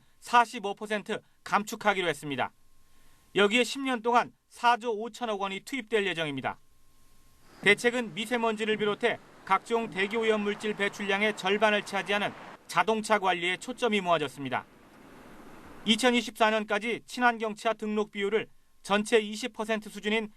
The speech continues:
이백만 대까지 늘려나가고, 공공기관의 친환경차 의무 구매 비율을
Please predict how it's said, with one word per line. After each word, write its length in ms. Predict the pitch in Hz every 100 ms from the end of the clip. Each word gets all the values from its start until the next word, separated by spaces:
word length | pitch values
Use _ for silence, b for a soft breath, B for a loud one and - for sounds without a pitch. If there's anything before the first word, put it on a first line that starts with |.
| b -
이백만 520 | 196 233 226 214 202
대까지 380 | 202 196 190 202
늘려나가고, 640 | 214 220 196 175 135 107 - - - - -
공공기관의 720 | - 226 233 214 214 220 226
친환경차 680 | 220 247 233 214 202 - 202
의무 320 | 175 220 220
구매 240 | 208 208 190
비율을 340 | 202 214 170